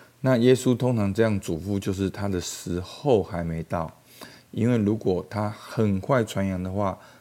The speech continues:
他还有很多的教训还没有讲完。好，好，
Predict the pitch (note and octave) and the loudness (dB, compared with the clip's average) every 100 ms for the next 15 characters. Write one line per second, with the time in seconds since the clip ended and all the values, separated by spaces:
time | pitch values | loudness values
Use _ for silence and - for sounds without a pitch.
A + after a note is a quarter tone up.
0 | _ - G#2 G#2 G2 F2+ - F2 D#2+ G#2 | _ -4 -2 0 0 -2 -6 -4 -2 0
1 | G#2 E2+ F2+ - - - _ _ - A#2+ | 0 -2 -4 -6 -20 -20 _ _ -4 0
2 | G2 G2 F2+ E2+ F2 F2 E2+ - D2+ A#1+ | 0 0 -4 -4 -4 -4 -4 -6 -10 -10
3 | G1+ F#2 - _ - - - _ _ _ | -16 -18 -20 _ -12 -12 -12 _ _ _
4 | _ _ _ _ - - F#2 E2+ - | _ _ _ _ -20 -14 -6 -4 -4